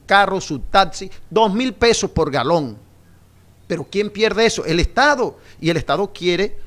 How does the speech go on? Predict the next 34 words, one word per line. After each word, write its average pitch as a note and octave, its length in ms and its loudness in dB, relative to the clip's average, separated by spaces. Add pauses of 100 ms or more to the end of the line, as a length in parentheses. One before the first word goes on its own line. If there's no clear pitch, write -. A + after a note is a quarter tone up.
(460)
ahor-, D3 320 0
eh, A2 240 -8 (260)
coger D3+ 320 2
esos G3 320 -4
cinco G#3+ 480 -2
punto G3+ 640 -2
billones E3 720 -2 (260)
de F#3+ 140 2
pesos - 380 0
que F3 140 0
le B2+ 120 -4
hacen G#3 300 -2
falta, - 500 -2 (160)
pero E3+ 160 -6
si D3+ 140 -10
otros F3 280 -10
reciben G3 400 -12
subsidio, G3+ 680 -8 (180)
ay, G3 220 -2
¿por F#3 240 -14
qué F#3 100 -12
nosotros G3 580 -8
no? G#3 440 -8
Los E3+ 140 -4
que D#3+ 140 -12
echamos F3+ 340 -8
gasolina, G3 500 -6
surtimos F#3 500 -10
gasolina F3+ 460 -6
o F#3 80 -4
A F#3 60 -2
C F#3 160 -4
P G3+ 180 -2
M, G3+ 220 -4